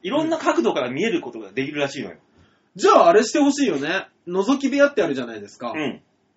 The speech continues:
Speaker 1: あれ自分の目線で見せてほしいよね。
Speaker 2: ああ、ああ、
Speaker 1: ね。
Speaker 2: そういうのもあるだろうね、でも。
Speaker 1: ね、させてくれればいいのにね。
Speaker 2: 覗き部屋というか、そういうイメージビデオ、ブイアール。
Speaker 1: いや、
Speaker 2: ブイアールイメージビデオ。
Speaker 1: 馬王さん大変。
Speaker 2: え？
Speaker 1: スマホでこうやってい-、ね。
Speaker 2: うん。
Speaker 1: あの、視界をいじるでしょ？
Speaker 2: うん。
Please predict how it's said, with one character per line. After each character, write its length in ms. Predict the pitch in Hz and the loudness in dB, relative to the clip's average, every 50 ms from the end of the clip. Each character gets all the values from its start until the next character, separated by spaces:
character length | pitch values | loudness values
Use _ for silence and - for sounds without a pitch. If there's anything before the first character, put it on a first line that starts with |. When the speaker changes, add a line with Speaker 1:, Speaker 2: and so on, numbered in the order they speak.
| _ _ - 190 | _ _ -4 -2
Speaker 1:
あ 60 | 226 | -2
れ 120 | 254 247 | -2 -2
自 200 | 196 175 170 202 | -4 -6 -8 -2
分 280 | 233 311 339 330 339 330 | 2 4 4 4 4 4
の 120 | 330 320 | 4 4
目 120 | 294 285 277 | 4 2 2
線 200 | 277 285 285 269 | 2 2 0 0
で 80 | 269 | 0
見 100 | 262 262 | 0 0
せ 140 | 240 262 214 | 0 0 0
て 60 | - | 0
ほ 120 | 160 156 - | -2 -4 -6
し 140 | - - | -6 -6
い 40 | 123 | -8
よ 100 | 117 107 | -8 -8
ね。 200 | 120 147 170 - _ _ _ _ _ _ _ - | -8 -8 -10 -10 _ _ _ _ _ _ _ 0
Speaker 2:
あ 100 | - 214 | 4 6
あ、 500 | 233 247 240 226 233 233 202 208 220 190 | 6 8 8 6 6 6 6 6 4 4
あ 80 | - - | 2 2
あ、 20 | |
Speaker 1:
ね。 180 | 247 330 339 311 | 2 2 2 4
Speaker 2:
そ 140 | 277 359 392 | 4 4 6
う 20 | |
い 20 | 415 | 6
う 40 | 403 | 6
の 40 | 285 | 6
も 80 | 302 | 6
あ 60 | 220 269 | 6 6
る 80 | 285 | 6
だ 80 | 202 143 | 4 2
ろ 120 | 110 98 | 2 -2
う 20 | 101 | -4
ね、 80 | 120 127 | -4 -2
で 80 | 120 | -2
も。 100 | - - | -2 -2
Speaker 1:
ね、 100 | 247 294 339 330 277 - - - | 2 2 2 2 2 -2 -6 -14
さ 220 | - - 240 240 233 | -10 -6 -6 -6 -4
せ 100 | - 254 | -4 -6
て 60 | 214 | -6
く 80 | 247 | -6
れ 100 | 247 254 | -8 -6
れ 140 | 226 233 240 | -4 -4 -2
ば 240 | 170 143 127 127 135 | -2 -2 -4 -4 -4
い 100 | 143 135 | -4 -4
い 60 | 127 | -6
の 80 | 113 107 | -8 -14
に 100 | 107 127 | -14 -12
ね。 60 | 151 | -8
Speaker 2:
覗 160 | 175 214 220 | -6 -6 -6
き 140 | 214 220 214 | -8 -8 -4
部 60 | 208 214 | -2 -2
屋 120 | 214 202 | -2 -2
と 60 | 202 | -2
い 60 | 196 | -6
う 60 | 175 143 | -6 -6
か、 140 | 135 123 - | -8 -8 -6
そ 100 | 175 - | -4 -4
う 40 | 165 | -2
い 140 | 170 156 | -2 -4
う 60 | 143 _ _ - | -4 _ _ -8
イ 100 | 185 175 | -6 -4
メ 260 | 220 277 302 302 302 | -2 0 0 0 -2
ー 60 | 277 | -4
ジ 140 | 254 269 262 | -6 -6 -6
ビ 160 | 233 254 254 | -6 -4 -2
デ 140 | 196 180 160 | 0 0 0
オ、 100 | 110 101 | 0 -4
ブ 220 | 104 123 160 175 185 | -4 0 2 2 4
イ 100 | 180 185 | 4 4
ア 140 | 170 147 | 4 2
ー 40 | - | 0
ル。 160 | - 80 - _ _ _ _ _ _ _ _ _ _ - 127 | -4 -8 -18 _ _ _ _ _ _ _ _ _ _ -4 0
Speaker 1:
い 40 | |
や、 40 | 160 | 2
Speaker 2:
ブ 40 | 220 | 2
イ 100 | 240 240 | 4 4
ア 80 | 226 175 | 4 4
ー 40 | |
ル 60 | 160 180 | 4 2
イ 40 | |
メ 40 | 185 | 2
ー 140 | 175 170 151 | 2 0 -2
ジ 60 | - | -2
ビ 80 | 151 151 | -4 -2
デ 60 | 165 | 0
オ。 20 | |
Speaker 1:
馬 80 | 156 156 | 0 0
王 40 | 160 | 0
さ 60 | 160 | -2
ん 40 | 156 | -4
大 180 | 147 143 139 - _ - | -4 -6 -8 -10 _ -10
変。 100 | - 127 | -8 -6
Speaker 2:
え？ 180 | 170 - - _ _ | -6 -8 -10 _ _
Speaker 1:
ス 180 | - - - 185 | -18 -10 -4 -2
マ 160 | 208 214 220 | 0 0 2
ホ 100 | 214 214 | 0 0
で 100 | 220 214 | 0 2
こ 100 | 214 214 | 2 2
う 20 | |
や 60 | 214 | 2
っ 20 | 208 | 2
て 80 | 208 | 0
い-、 180 | 190 190 - - _ _ _ _ | -4 -4 -8 -14 _ _ _ _
ね。 280 | 180 196 220 269 294 - | -2 0 2 2 2 -2
Speaker 2:
う 60 | 151 147 | -4 -8
ん。 240 | 135 123 98 - _ - | -8 -8 -8 -12 _ -6
Speaker 1:
あ 140 | - 175 165 | -4 -2 -2
の、 100 | 160 165 | -2 -6
視 160 | 160 - - | -8 -8 -2
界 160 | - 202 190 190 | 0 0 0 0
を 160 | 185 185 - | -2 -4 -6
い 80 | 170 | -6
じ 100 | 160 185 | -6 -6
る 100 | 175 156 | -4 -4
で 60 | 117 107 | -4 -4
し 100 | - 110 | -6 -10
ょ？ 40 | |
Speaker 2:
う 20 | 110 | -8
ん。 260 | 143 151 123 95 87 | -6 -6 -6 -8 -10